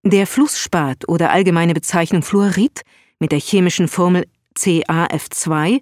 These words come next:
findet vor allem in der Kunststoffindustrie Verwendung. Ein wichtiges Einsatzgebiet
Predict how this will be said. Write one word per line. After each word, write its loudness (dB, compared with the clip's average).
findet 4
vor 0
allem 4
in 2
der 2
Kunststoffindustrie 0
Verwendung. -2
Ein -4
wichtiges -2
Einsatzgebiet 0